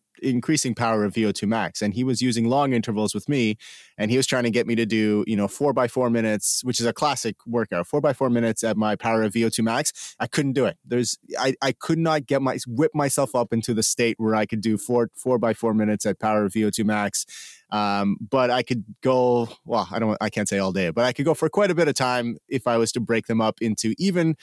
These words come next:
even something like thirty fifteens, where thirty was, uh, at power of V O two max or even higher with only fifteen second recoveries. And I could cu-,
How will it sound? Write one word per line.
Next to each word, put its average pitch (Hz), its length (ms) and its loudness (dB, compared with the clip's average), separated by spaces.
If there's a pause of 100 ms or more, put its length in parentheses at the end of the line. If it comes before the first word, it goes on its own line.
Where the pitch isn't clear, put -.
(240)
even 160 260 2
something 151 280 0
like 135 240 2
thirty 131 320 2
fifteens, 113 720 -2
where 104 320 0
thirty 113 380 2
was, 107 560 0
uh, 104 220 -2
at 113 240 -4
power 113 340 0
of 101 80 -2
V 110 120 0
O 107 40 0
two 101 120 -4
max 107 200 -2
or 110 60 0
even 95 140 -2
higher 107 460 0
with 110 220 -4
only 117 200 0
fifteen 117 300 -2
second 113 280 -2
recoveries. 101 560 -2 (260)
And 120 100 -2
I 143 80 0
could 135 240 -4
cu-, - 80 -8